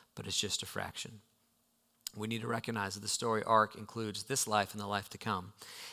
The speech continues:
And this weekend, we're gonna drop in kinda right into the middle of the Psalms into a really weird, weird place. We're, there's, the Psalms break into five different books. And the place that we're, uh, that I want us to kinda focus and think about today and then also next week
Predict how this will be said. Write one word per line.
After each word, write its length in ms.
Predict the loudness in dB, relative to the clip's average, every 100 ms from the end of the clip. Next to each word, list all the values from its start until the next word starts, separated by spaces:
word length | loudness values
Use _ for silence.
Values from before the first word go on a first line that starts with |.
| -6
And 120 | 2
this 160 | 4 6
weekend, 260 | 6 6
we're 80 | 6
gonna 160 | 4 4
drop 400 | 6 6 6 4
in 100 | -2
kinda 280 | -2 -2 -2
right 80 |
into 120 | 0 2
the 100 | 2
middle 380 | 2 0 0
of 60 | 0
the 60 | 2
Psalms 580 | 2 2 0 -2 -4 -6 -14 -10
into 240 | -2 2
a 80 | 2
really 240 | 2 2
weird, 520 | 2 2 4 4 2 -4
weird 300 | -2 0 0
place. 300 | -2 -4 -2
We're, 80 | -4 -2
there's, 200 | -2 -2
the 160 | -2
Psalms 300 | 2 2 2
break 240 | 2 2 2
into 100 | 0
five 340 | 6 6 6
different 320 | 0 -8 -4
books. 420 | -2 -2 -2 -2 -4 -16 -18 -16 -6
And 120 | -4
the 40 |
place 280 | 2 4 6
that 80 | 6
we're, 140 | 4
uh, 200 | 6 4
that 100 | 6
I 60 | 4
want 220 | 6 4
us 100 | 4
to 80 | 0
kinda 160 | 0 2
focus 320 | 0 0 -2
and 80 | -4
think 160 | 0
about 220 | 4 4
today 340 | 2 2 4 4
and 100 | 2
then 80 | 4
also 280 | 4 2
next 280 | 0 -2 -2
week 320 | 0 -2 -2